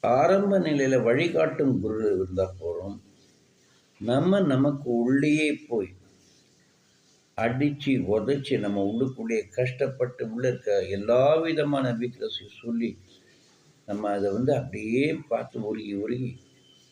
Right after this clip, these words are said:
நம்ம, நம்ம உள்ளுக்குள்ளேயே போய் நம்ம டிவைனைஸ் பண்ணணும். இதுக்கு தான் சொல்றாங்க pathless path. நாம் இறைத்தன்மை அடையும் நிலை வந்து நடுவில் யாருமே கிடையாது. இது வந்து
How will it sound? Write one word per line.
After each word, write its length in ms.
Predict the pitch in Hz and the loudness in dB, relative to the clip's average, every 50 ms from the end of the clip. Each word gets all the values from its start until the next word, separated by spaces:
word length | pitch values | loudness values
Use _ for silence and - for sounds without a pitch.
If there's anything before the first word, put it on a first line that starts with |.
| _ _ _ _ _ _ _ _ | _ _ _ _ _ _ _ _
நம்ம, 480 | - 104 117 127 151 185 202 214 220 | -6 -2 0 2 4 4 4 4 4
நம்ம 400 | 202 185 165 165 160 156 143 139 | 4 4 4 4 2 2 2 2
உள்ளுக்குள்ளேயே 720 | 143 147 160 143 139 - 143 139 139 131 131 131 131 127 - | 2 0 0 -2 -4 -4 -2 0 2 4 4 4 2 0 0
போய் 180 | - 127 127 123 | 2 4 4 4
நம்ம 300 | 117 113 110 107 98 98 | 4 2 0 -2 -4 -4
டிவைனைஸ் 560 | 95 98 101 104 113 113 110 107 107 107 - - | -4 -6 -4 -2 -2 -2 -2 -4 -6 -8 -8 -10
பண்ணணும். 440 | 104 98 98 98 95 95 95 98 101 127 127 127 - - _ _ _ _ _ _ _ _ _ _ _ _ _ _ _ _ - | -8 -6 -4 -4 -4 -4 -4 -6 -6 -8 -10 -12 -14 -18 _ _ _ _ _ _ _ _ _ _ _ _ _ _ _ _ -4
இதுக்கு 260 | 117 120 113 - 110 | -2 -2 -2 -2 -2
தான் 180 | 117 151 - - - | -4 -4 -4 -4 -4
சொல்றாங்க 380 | 127 110 107 117 117 - 170 165 - - _ | -4 -2 -2 -2 -2 -2 -4 -6 -8 -6 _
pathless 680 | 120 104 101 110 123 123 - - - 120 120 135 143 - - - - _ - | 0 0 2 2 0 0 -4 -6 -2 0 0 0 0 -2 -8 -12 -16 _ -6
path. 320 | 95 95 95 92 - - - - - - - _ _ _ _ _ _ _ _ _ _ _ _ _ _ _ - | -6 -6 -4 -6 -8 -12 -16 -20 -20 -20 -20 _ _ _ _ _ _ _ _ _ _ _ _ _ _ _ -8
நாம் 480 | 117 110 123 139 156 170 185 196 190 156 | -2 0 2 4 4 4 4 4 4 2
இறைத்தன்மை 800 | 139 147 160 175 180 - - 180 175 175 175 170 165 160 147 113 | 2 2 2 2 0 0 0 0 0 0 -2 -2 -2 0 0 0
அடையும் 340 | 113 117 131 131 131 127 120 | 2 2 2 2 2 2 0
நிலை 280 | 113 104 98 104 101 | -2 -2 -2 -4 -4
வந்து 400 | 95 95 95 92 110 151 185 - - - - _ _ _ _ _ _ _ _ _ _ _ _ _ _ _ | -4 -6 -6 -4 -2 -2 -2 -2 -4 -8 -20 _ _ _ _ _ _ _ _ _ _ _ _ _ _ _
நடுவில் 400 | 123 131 156 160 196 208 196 147 | 0 2 2 4 4 4 4 2
யாருமே 480 | 120 107 95 - 120 131 143 165 175 | 2 0 -2 -4 -4 -4 -4 -4 -6
கிடையாது. 420 | - - 139 127 127 117 110 104 - - - - _ _ _ _ _ _ _ _ _ _ _ _ _ _ _ _ _ _ _ _ _ _ _ _ | -6 -6 -6 -6 -4 -4 -6 -6 -10 -16 -20 -20 _ _ _ _ _ _ _ _ _ _ _ _ _ _ _ _ _ _ _ _ _ _ _ _
இது 220 | - 117 120 131 131 | -4 -2 0 2 2
வந்து 580 | 120 131 143 - 208 190 156 165 190 226 - | 2 2 0 0 -2 -2 -2 -2 -4 -4 -6